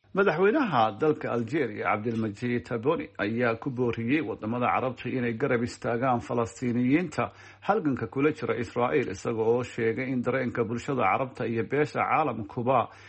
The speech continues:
inuu u jeestay xiisado kale oo ka jira meelo kale. Algeria weligeed xidhiir lama ay yeelan dalka Israa'iil, waxaanay ka mid tahay xarumaha ugu waaweyn ee ururka B L O ee Falastiin maamula laga soo yegleelay, sida uu sharaxayo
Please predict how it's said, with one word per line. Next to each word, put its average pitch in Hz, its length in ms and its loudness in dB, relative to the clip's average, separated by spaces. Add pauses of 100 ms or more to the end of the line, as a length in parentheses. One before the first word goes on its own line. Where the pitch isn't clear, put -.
(160)
inuu 156 340 2
u 196 60 -2
jeestay 131 500 -2
xiisado 117 560 -2
kale 117 320 -2
oo 139 180 -4
ka 180 140 -4
jira 117 240 -4
meelo 113 320 2
kale. 117 320 0 (340)
Algeria 151 560 2
weligeed 147 460 2 (160)
xidhiir 123 320 0
lama 117 240 2
ay 110 240 -2
yeelan 117 240 0
dalka 117 240 -6
Israa'iil, 117 560 -2
waxaanay 113 480 -2
ka 139 140 -6
mid 131 180 -2
tahay 113 400 -2
xarumaha 123 640 0
ugu 127 200 -4 (120)
waaweyn 131 400 2
ee 117 100 -4
ururka 120 460 -2
B 135 240 2
L 120 80 2
O 123 240 4 (340)
ee 131 140 0
Falastiin 127 560 0
maamula 113 480 0
laga 135 200 2
soo 120 440 0
yegleelay, 117 480 0
sida 117 260 -4
uu 117 140 -4
sharaxayo 113 800 -2